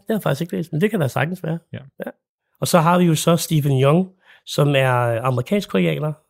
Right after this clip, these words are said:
Speaker 1: øh, og det er jo hans første, øh, Oscar-nominering. Og, øh, dem, som har set The Walking Dead, vil huske ham som Glenn Rhee, har jeg skrevet. Jeg har ikke set The Walking Dead,
Speaker 2: Ja,
Speaker 1: og jeg har også skrevet mine noter.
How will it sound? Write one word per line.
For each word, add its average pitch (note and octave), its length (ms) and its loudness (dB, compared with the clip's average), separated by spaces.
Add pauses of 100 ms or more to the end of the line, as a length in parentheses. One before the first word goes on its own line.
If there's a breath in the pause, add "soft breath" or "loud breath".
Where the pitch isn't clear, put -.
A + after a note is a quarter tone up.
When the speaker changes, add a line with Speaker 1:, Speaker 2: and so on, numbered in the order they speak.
(120)
Speaker 1:
øh, B2+ 200 2
og B2 260 -2
det D#3 60 4
er D3+ 40 6
jo A#2 120 2
hans A2 220 -2
første, C3 300 -2
øh, A#2+ 220 -2
Oscar-nominering. C3 640 -2 (580 loud breath)
Og, C3+ 400 6
øh, B2 320 2
dem, F3 140 6
som F3+ 220 4
har - 120 -2
set G#3+ 340 2
The D3 140 2
Walking C3+ 340 2
Dead, A#2 120 2 (320)
vil B2+ 360 0
huske C#3 280 -2
ham A#2+ 160 0
som A#2+ 260 -4
Glenn A#2 400 -2 (140)
Rhee, A#2 280 -2 (920 loud breath)
har C3 100 0
jeg A2+ 100 2
skrevet. G#2 360 -2
Jeg C3 80 2
har A#2 80 2
ikke B2 140 0
set D3+ 160 0
The A#2+ 100 -4
Walking G2 320 -4
Dead, F#2 160 -6
Speaker 2:
Ja, F2 180 -2
Speaker 1:
og B2+ 80 2
jeg A2+ 80 4
har A#2+ 80 4
også B2+ 100 0
skrevet B2+ 200 2
mine A#2 140 2
noter. A2+ 260 -2